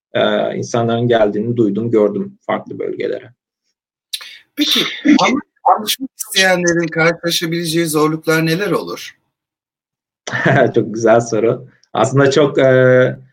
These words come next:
Speaker 1: zorluğu var. Yani ilk geldiğinizde, em, özellikle yani ilk, e, hayatınızı kurana kadar bence zor bir ülke. Neden diyeceksiniz? Bir kere, e, kültür olarak, e, çok farklı.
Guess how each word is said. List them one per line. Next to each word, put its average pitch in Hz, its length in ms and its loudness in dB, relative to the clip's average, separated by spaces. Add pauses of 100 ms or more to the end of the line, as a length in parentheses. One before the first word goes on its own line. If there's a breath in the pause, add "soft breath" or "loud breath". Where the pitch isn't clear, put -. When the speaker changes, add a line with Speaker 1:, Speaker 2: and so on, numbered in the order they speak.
(420 soft breath)
Speaker 1:
zorluğu 131 480 4
var. 131 400 0
Yani 101 300 -2
ilk 131 300 -12
geldiğinizde, 117 960 -2 (1300 soft breath)
em, 127 680 0
özellikle 156 540 0
yani 135 280 0
ilk, 165 420 -6
e, 135 180 -4 (720)
hayatınızı 143 800 -2
kurana 151 440 0
kadar 143 400 -2
bence 139 640 -2
zor 131 360 2
bir 104 140 -4
ülke. - 340 -10 (160)
Neden 127 400 -2
diyeceksiniz? 123 720 -8
Bir 135 120 -8
kere, 131 460 0
e, 123 200 -4
kültür 135 540 -4
olarak, 135 540 0 (100)
e, 127 60 -4 (400)
çok 131 240 -4
farklı. 117 560 0